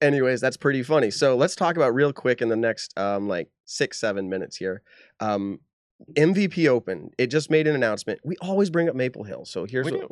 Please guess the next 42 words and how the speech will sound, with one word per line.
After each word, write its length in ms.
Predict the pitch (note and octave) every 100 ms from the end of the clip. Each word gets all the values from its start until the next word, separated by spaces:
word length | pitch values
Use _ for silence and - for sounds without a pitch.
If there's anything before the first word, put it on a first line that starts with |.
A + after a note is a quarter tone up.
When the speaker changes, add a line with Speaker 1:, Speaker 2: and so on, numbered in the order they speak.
| -
Speaker 2:
How 180 | B2+ C3+
Speaker 1:
okay. 100 | E3
Speaker 2:
can 100 | F#3+
you 80 | E3+
not? 180 | F#3 D3
We're 140 | C3 A#2+
literally 400 | - C#3+ E3 C#3+
five 240 | C3+ D#3 D3+
Speaker 1:
We're 40 |
Speaker 2:
minutes 160 | C#3+ C#3+
away 100 | D3+
Speaker 1:
here. 80 | D3
Speaker 2:
from 60 | C#3+
Speaker 1:
It's 80 | C3+
Speaker 2:
it, 40 |
Speaker 1:
an 60 | B2+
Speaker 2:
man. 80 | B2
Speaker 1:
amazing 180 | A#2 A2+
course. 240 | B2 A#2
It's 120 | A#2+
a 20 |
Speaker 2:
Yeah. 40 | G#2+
Speaker 1:
bucket 240 | G#2 G2+
list 180 | G#2 G2
course. 320 | - - - _ _ _ _ _ -
Um, 380 | B2 A#2+ B2 A2+ - _
M 180 | C#3+ E3+
V 140 | G3+
P 180 | G3 F#3
Open 300 | D3+ D#3 D3
made 200 | A#2+ B2
an 100 | B2+
announcement. 380 | A#2+ A#2+ B2+ A2+
Actually, 240 | E3+ - G3
the 80 |
Disc 220 | B2+ F3 -
Golf 180 | D3+
Pro 180 | - D3+
Tour 240 | G3 - F#2
made 220 | F#2+ F#2
the 80 | F2+
announcement 560 | D#2+ D#2+ E2+ F2 F#2+